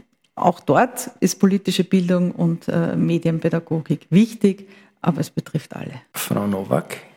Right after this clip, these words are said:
Speaker 2: ich bedanke mich für dieses Gespräch bei Ihnen.
Speaker 1: Ich danke Ihnen ganz herzlich.
Speaker 2: Liebe Hörerinnen und Hörer, es freut mich, dass Sie wieder einmal so lange an Ihren digitalen Devices durchgehalten haben. Wenn es Ihnen gefallen hat,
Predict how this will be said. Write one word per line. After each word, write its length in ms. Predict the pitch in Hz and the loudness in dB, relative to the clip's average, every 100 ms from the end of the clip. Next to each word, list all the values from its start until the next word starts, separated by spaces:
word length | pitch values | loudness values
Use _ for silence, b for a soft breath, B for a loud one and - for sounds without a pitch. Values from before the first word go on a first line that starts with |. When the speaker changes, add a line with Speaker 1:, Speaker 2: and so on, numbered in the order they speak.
| _ _ | _ _
Speaker 2:
ich 200 | - - | -8 -8
bedanke 480 | - - 95 - 127 | -4 -2 -2 0 0
mich 340 | 139 - - - | 0 -4 -12 -18
für 200 | - 120 | 0 0
dieses 400 | 113 107 - - | 2 -2 -2 -4
Gespräch 520 | - - - 90 - | -4 -4 -4 -6 -6
bei 140 | - 110 | -2 0
Ihnen. 180 | 165 - _ | -2 -4 _
Speaker 1:
Ich 240 | - 165 - | 0 0 0
danke 300 | - - - | -4 -2 0
Ihnen 360 | 165 175 147 | 0 0 -2
ganz 220 | 156 - | -4 -6
herzlich. 380 | - - - - _ - | -6 -10 -8 -10 _ 0
Speaker 2:
Liebe 220 | 135 139 | 2 4
Hörerinnen 600 | 135 127 120 113 107 104 101 | 4 4 2 0 -4 -4 -4
und 240 | 92 87 | -4 -4
Hörer, 400 | 98 120 214 214 - - - _ B B B | 0 2 0 -2 -12 -20 -20 _ B B B
es 160 | - - | -2 -2
freut 360 | - 90 92 | -2 -8 -2
mich, 240 | 139 185 - | 0 0 -4
dass 180 | - - | -6 -4
Sie 100 | 113 | 0
wieder 160 | 117 101 | 0 0
einmal 300 | 98 87 98 | -2 -4 -4
so 200 | - 117 | -2 0
lange 440 | 90 95 127 170 - | -2 -2 0 -2 -6
an 180 | - 104 | -6 -4
Ihren 240 | 104 104 | -2 -4
digitalen 580 | 98 101 101 92 87 113 | -6 -6 -6 -4 -2 -2
Devices 680 | 113 92 87 101 - 139 - | -4 -6 -6 -6 -6 -8 -10
durchgehalten 760 | - 98 - 113 92 85 - - | -10 -10 -6 -6 -6 -12 -14 -10
haben. 380 | 147 - 170 202 _ B B B B B | -6 -2 -4 -4 _ B B B B B
Wenn 120 | 113 | 2
es 160 | 123 117 | 2 2
Ihnen 200 | 110 101 | -2 -2
gefallen 580 | 98 - 78 101 143 107 | -6 -8 -4 0 0 2
hat, 400 | 156 - - | -2 -2 -16